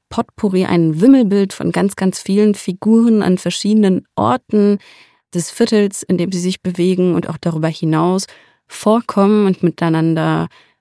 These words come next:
in Dialog treten, aufeinandertreffen, gibt es natürlich sehr viele unterschiedliche Erzählstimmen dann auch. Und die natürlich zu performen, denen Leben zu verleihen und einen eigenen Charakter,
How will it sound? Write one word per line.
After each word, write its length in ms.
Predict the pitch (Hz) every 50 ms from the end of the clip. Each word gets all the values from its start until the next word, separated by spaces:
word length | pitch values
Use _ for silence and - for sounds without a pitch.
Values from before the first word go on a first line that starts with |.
| _ _
in 160 | - 175 175
Dialog 420 | 160 165 165 156 160 196 220 - -
treten, 540 | - - 175 175 - - 185 175 170 170 -
aufeinandertreffen, 880 | 165 - - 156 156 165 240 269 143 - - - - 190 185 - 185 -
gibt 200 | - - - 185
es 120 | - -
natürlich 460 | 180 170 - - - 170 175 180 -
sehr 200 | - - 165 160
viele 280 | - - - 165 165 160
unterschiedliche 580 | 170 160 160 160 - - - - - - -
Erzählstimmen 1300 | - - - - - 180 175 185 185 190 - _ _ - - - - - - 156 151 160 151 151 147 - -
dann 240 | - 151 151 - -
auch. 300 | - - - 175 185 - _ _ - - - - - - _ _ _ _ -
Und 260 | 185 180 180 - - _ _ -
die 240 | 190 220 247 - -
natürlich 400 | - 196 190 - 196 180 185 -
zu 400 | - - - 180 165 156 147 165 - _ _ _ -
performen, 680 | - 170 143 - - - 170 196 247 277 277 285 262
denen 440 | 196 180 180 170 160 156 156 156 - _ _
Leben 400 | 175 180 214 285 302 285 285 269
zu 140 | - - 254
verleihen 680 | - - - 233 226 226 220 220 226 233 233 240 233
und 260 | - 180 175 180 -
einen 220 | - - - 165 -
eigenen 420 | - 170 180 170 160 160 160 156
Charakter, 760 | - - - 165 226 285 294 - - - 220 220 220 220